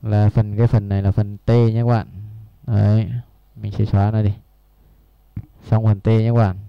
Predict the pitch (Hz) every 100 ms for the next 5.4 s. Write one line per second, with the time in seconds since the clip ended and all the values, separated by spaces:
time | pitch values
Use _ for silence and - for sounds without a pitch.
0 | - _ _ _ - 113 101 98 95 95
1 | 113 127 110 104 101 110 120 101 104 107
2 | 104 107 - - _ _ _ _ _ _
3 | _ _ _ _ _ - _ 131 120 107
4 | - _ - - - 113 113 - 123 117
5 | 107 104 107 98